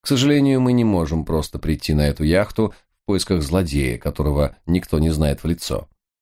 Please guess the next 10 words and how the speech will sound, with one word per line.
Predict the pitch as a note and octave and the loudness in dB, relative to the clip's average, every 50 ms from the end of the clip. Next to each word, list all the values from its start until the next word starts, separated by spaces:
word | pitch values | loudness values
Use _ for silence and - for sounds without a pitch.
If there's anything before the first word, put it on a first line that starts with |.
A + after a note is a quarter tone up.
| _ _ _ - | _ _ _ -2
Нам | F2 E2+ E2+ E2+ E2 E2 | 0 2 2 2 2 2
до | D#2 E2+ | 0 0
сих | - - F2 - | -2 -2 -6 -4
пор | - F2+ F2+ F2+ - - - _ _ _ - | -2 0 0 0 0 -4 -8 _ _ _ -2
неизвестно | F2 F2 F2+ F2 D#2+ C#2+ D2 F2 G2 F#2+ F2 - F2+ F2 E2+ | 0 2 2 2 2 2 2 2 2 2 0 0 0 0 2
даже, | E2 F2+ F2 E2+ D#2 F2 | 2 2 2 2 0 -2
человек | E2 - - F2 D#2+ D#2 D2+ C#2+ E2+ A2+ B2 - - | -4 -4 -2 -2 0 0 0 0 0 -2 -2 -2 0
ли | F2 D#2+ | 0 0
он | D#2 D2+ D#2 D2+ D2+ - - _ _ _ | 2 2 0 -2 -4 -6 -12 _ _ _
или | - A2 G#2 G#2+ A2 G#2 - | -2 0 2 2 0 0 -4